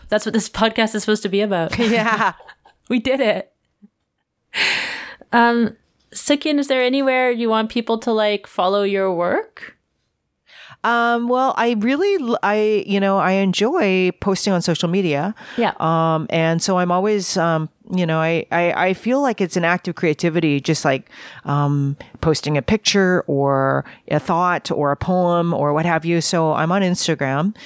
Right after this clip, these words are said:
Speaker 1: Yep.
Speaker 2: Um, Sukyin Lee, all one word, S O O K Y I N L E E. E, I had to throw in a third E there 'cause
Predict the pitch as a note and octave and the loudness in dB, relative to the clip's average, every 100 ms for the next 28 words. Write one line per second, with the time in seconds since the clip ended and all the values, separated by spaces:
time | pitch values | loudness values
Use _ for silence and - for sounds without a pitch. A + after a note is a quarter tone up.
0 | - - G3+ D3+ D3 D3 D3+ D3 - - | -14 -4 -2 0 0 0 -2 -2 -4 -2
1 | E3 D#3+ E3 E3 D#3+ - D#3 E3 D#3 D#3+ | -2 0 0 0 0 0 0 0 0 0
2 | D#3+ D#3+ D#3 - - D#3+ - D#3 - E3 | 0 0 -4 -4 -2 -2 0 -2 -2 -2
3 | D3+ D3+ D3 D3 D3 D3+ D#3 D#3 D#3 D#3 | 0 0 0 0 0 0 0 0 0 0
4 | - D3+ - D#3+ D#3 - E3 F3+ F#3+ - | 0 -2 -2 -2 -2 -2 0 2 0 -2
5 | - B3+ C#4 D4+ - - - C#3+ - F3 | 0 0 2 0 -4 -14 -4 -2 0 -2
6 | - D#3+ D#3 D3 - B3 B3+ A#3 F#3 F#3 | 0 0 2 -2 0 0 0 0 0 2
7 | F3 F3 - D#3 C#3+ - | 2 0 0 -2 0 -4